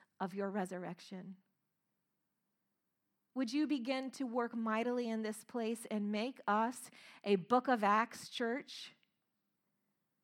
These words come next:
We want to be who you want us to be, God. Not what we want to be, not our o-, not our own agenda. We want to be obedient to you as a church,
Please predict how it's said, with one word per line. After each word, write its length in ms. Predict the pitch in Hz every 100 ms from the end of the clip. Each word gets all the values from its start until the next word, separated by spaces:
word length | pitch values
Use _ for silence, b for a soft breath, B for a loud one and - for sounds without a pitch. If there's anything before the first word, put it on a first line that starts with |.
| _ _ _ _ _
We 100 | 269
want 280 | 285 294 302
to 100 | 285
be 220 | 247 254
who 180 | 240 269
you 240 | 196 262
want 220 | 277 214 165
us 200 | 190 -
to 60 | 196
be, 220 | 185 165
God. 320 | 202 180 208 233 _ _ _ _ _ _ _ _ _ _ _ 539 523
Not 100 | 247
what 200 | 185 180
we 120 | 208
want 220 | 208 208
to 60 | 208
be, 200 | 247 285
not 260 | 339 403
our 220 | 320 277
o-, 160 | 214 196 - B -
not 260 | 349 381 -
our 220 | 262 254
own 200 | 233 214
agenda. 600 | 190 175 170 185 208 262 - _ _ _ _ _ _ _ _ _ _
We 120 | 330
want 240 | 330 339 339
to 100 | 302
be 180 | 311 294
obedient 520 | 254 302 285 277 233
to 140 | - 262
you 220 | 285 277
as 160 | 226
a 80 | 233
church, 400 | 226 294 277 -